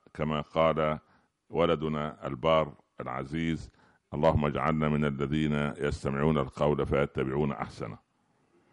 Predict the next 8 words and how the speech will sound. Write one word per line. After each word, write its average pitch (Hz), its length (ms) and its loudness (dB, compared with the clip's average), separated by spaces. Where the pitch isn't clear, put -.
حقيقة 98 580 0
مقدمة 85 680 -2
مركزة 82 640 -2
قدمها 71 920 -4
وقدم 73 560 -2
بها، 82 380 4
نحوم 95 440 4
حولها. 73 480 -2